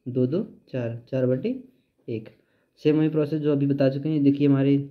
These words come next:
जो हम बता चुके हैं वही same आया, same भिन्न में, मतलब सरल भिन्न में ये भी, ये भी, साधारण भिन्न, सरल भिन्न जो भी बोल सके हम, इसे मिश्र भिन्न बोलते हैं और हम तो सही बटा भी बोल देते हैं,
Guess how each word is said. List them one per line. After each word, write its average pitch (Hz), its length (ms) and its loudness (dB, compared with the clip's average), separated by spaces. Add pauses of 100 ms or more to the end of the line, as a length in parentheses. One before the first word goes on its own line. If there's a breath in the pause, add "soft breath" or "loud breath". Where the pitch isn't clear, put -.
जो 139 100 -2
हम 135 100 2
बता 127 200 0
चुके 139 200 -4
हैं 147 80 -2
वही 139 460 2
same 139 320 0
आया, 143 240 0
same 139 280 -2
भिन्न 135 220 0
में, 190 180 -2 (360 loud breath)
मतलब 135 120 -4
सरल 123 240 2
भिन्न 131 200 2
में 135 140 4
ये 131 120 2
भी, 170 300 -4 (400 loud breath)
ये 127 140 4
भी, 113 260 -6 (680)
साधारण 127 400 0
भिन्न, 135 160 0
सरल 127 240 -4
भिन्न 127 160 -4
जो 131 120 -2
भी 120 80 -4
बोल 120 200 -4
सके 120 200 -6
हम, 160 260 -6 (340 loud breath)
इसे 135 180 4
मिश्र 135 280 4
भिन्न 135 200 4
बोलते 135 320 0
हैं 196 280 -8 (160)
और 123 180 -4
हम 127 200 -4
तो 123 360 -6 (640)
सही 127 120 4
बटा 120 240 0
भी 123 100 -2
बोल 120 220 -2
देते 117 240 -4
हैं, 180 300 -8